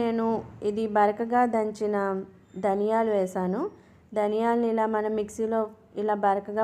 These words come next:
పౌడర్ చేసి పెట్టుకుంటే ఈ ఫ్లేవర్ చాలా బాగుంటుంది. ధనియా పౌడర్ వేసినా కానీ దేని ఫ్లేవర్ దాందే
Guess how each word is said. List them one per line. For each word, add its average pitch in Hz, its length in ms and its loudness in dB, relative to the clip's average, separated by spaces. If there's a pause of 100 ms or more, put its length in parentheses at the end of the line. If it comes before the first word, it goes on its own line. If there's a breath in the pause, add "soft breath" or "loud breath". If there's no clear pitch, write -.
పౌడర్ 208 340 0
చేసి 214 220 -4
పెట్టుకుంటే 214 540 -4
ఈ - 100 0
ఫ్లేవర్ 214 440 0
చాలా 202 220 0 (100)
బాగుంటుంది. 190 540 -2 (520 loud breath)
ధనియా 214 340 -2
పౌడర్ 214 280 0
వేసినా 196 340 -2 (100)
కానీ 208 260 -2 (220)
దేని 208 260 -2
ఫ్లేవర్ 202 400 0
దాందే 202 300 0